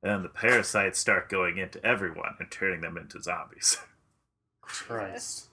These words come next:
Speaker 1: Hell yeah.
Speaker 2: Yeah. The Fog does feature Hal Holbrook. Famous historian, Mark Twain impersonator.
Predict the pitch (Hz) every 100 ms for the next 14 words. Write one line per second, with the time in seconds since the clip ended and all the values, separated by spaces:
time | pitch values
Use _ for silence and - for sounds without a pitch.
0 | _ 117 98 85 87 - - - - _
1 | _ _ _ _ _ _ _ _ 127 117
2 | 107 - _ _ _ _ _ - 139 226
3 | 247 131 185 - 190 170 117 107 127 120
4 | 139 120 107 101 - - _ _ _ _
5 | _ _ _ _ _ _ _ _ _ _
6 | _ - 175 170 - 185 - 196 170 117
7 | 104 95 - _ _ 135 151 151 160 147
8 | 123 107 113 107 110 110 104 95